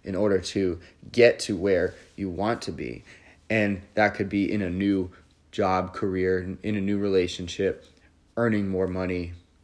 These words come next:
going on a new adventure, whatever. And it also could be how people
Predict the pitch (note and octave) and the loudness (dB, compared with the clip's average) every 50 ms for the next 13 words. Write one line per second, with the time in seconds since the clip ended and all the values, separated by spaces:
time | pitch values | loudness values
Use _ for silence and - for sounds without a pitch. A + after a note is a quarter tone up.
0 | _ _ _ _ _ _ _ _ _ _ _ _ _ _ _ _ _ - - - | _ _ _ _ _ _ _ _ _ _ _ _ _ _ _ _ _ -2 4 6
1 | A#2 A2+ A2 G#2 G2 G2 F#2+ F#2+ F#2 F2+ F#2+ F#2+ F#2 F2+ F2+ E2+ F#2+ F#2 F2 F2 | 8 8 6 6 2 0 0 -2 -2 -2 -2 0 0 -2 -2 -4 -4 -4 -4 -6
2 | - - E2+ D#2+ G2+ F#2 - - - _ _ _ _ _ _ _ _ _ _ _ | -8 -10 -10 -10 -10 -14 -18 -20 -20 _ _ _ _ _ _ _ _ _ _ _
3 | _ _ _ _ _ _ _ _ _ _ _ _ _ _ _ _ _ _ _ _ | _ _ _ _ _ _ _ _ _ _ _ _ _ _ _ _ _ _ _ _
4 | _ _ - - - - - - - - - - - - - - - - - - | _ _ -20 -20 -20 -20 -18 -18 -18 -20 -12 -8 -4 -2 -2 -2 -4 -6 -10 -20
5 | _ _ _ _ _ - - _ _ _ _ _ _ _ _ _ _ _ _ _ | _ _ _ _ _ -20 -20 _ _ _ _ _ _ _ _ _ _ _ _ _
6 | _ _ _ _ _ _ _ _ _ _ - G#2 G#2 G2+ G2 G2+ G2+ G2 - G#2 | _ _ _ _ _ _ _ _ _ _ -2 0 2 4 4 4 4 4 2 -2
7 | F#2+ - G#2 F#2 F#2 G2+ F#2+ F#2 F#2+ F#2+ - - - F2 - - F#2 E2+ - - | -2 -2 -2 -2 -2 -2 -2 -2 -2 -4 -4 -6 -8 -10 -6 -6 -6 -6 -6 -10